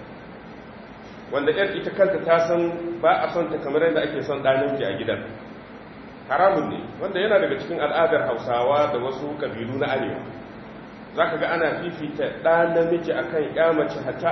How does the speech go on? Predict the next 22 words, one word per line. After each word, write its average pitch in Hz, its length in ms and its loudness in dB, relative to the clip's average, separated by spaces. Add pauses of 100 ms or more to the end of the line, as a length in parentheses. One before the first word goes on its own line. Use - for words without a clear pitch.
a 117 80 -2
gado. 113 240 0 (1300)
Idan 175 320 4
mutum 165 340 0
ya 143 140 6
rasu, 117 240 -2 (380)
sai - 180 -2
a 151 140 -2
ce 156 180 -8
ita 180 240 -4
ƴa 185 220 4
mace 156 180 2
ba 165 160 2
ta 170 140 2
da 147 100 2
rabo 123 260 -2
a 127 140 0
gadon 135 400 2
gona. 107 320 -2 (540)
Wa 143 160 6
ya 180 80 6
hana? 180 420 0